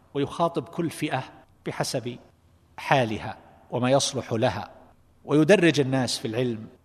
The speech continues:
والتربية بما تقتضيه الحكمة. هذه خمسة أمور أساسية، والباقي يتفاضل الناس فيه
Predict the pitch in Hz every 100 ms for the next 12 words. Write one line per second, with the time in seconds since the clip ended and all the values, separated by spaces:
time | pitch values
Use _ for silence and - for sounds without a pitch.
0 | _ 135 - 147 123 123 107 - - -
1 | _ _ 151 147 127 127 - 123 127 107
2 | 117 - - - _ _ - 135 - 165
3 | - 98 82 - _ _ _ _ - 139
4 | 127 180 - - 147 135 175 - 170 165
5 | 131 185 131 92 - _ _ _ 165 170
6 | 160 135 147 - - - - - _ -
7 | 139 139 - 147 135 120 117 120 104 -
8 | 113 101 -